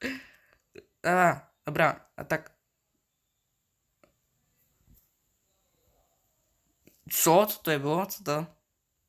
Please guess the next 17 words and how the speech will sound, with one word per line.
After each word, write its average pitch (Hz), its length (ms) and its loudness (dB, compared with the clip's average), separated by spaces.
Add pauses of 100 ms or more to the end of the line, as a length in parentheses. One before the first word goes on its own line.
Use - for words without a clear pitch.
(480)
Ale 160 160 2
no 196 100 2
wiadomo, 226 320 4
ja 226 60 4
nie 226 100 0
dam 220 160 4
rady 240 280 4
na 214 180 0
ciebie, 180 400 -2
gościu, 165 680 -2
no. 143 460 -6 (520)
Ja - 80 -2
nie 208 120 4
mam 240 120 4
takiego 190 340 2
hangaru 185 480 4
dobrego. 160 680 4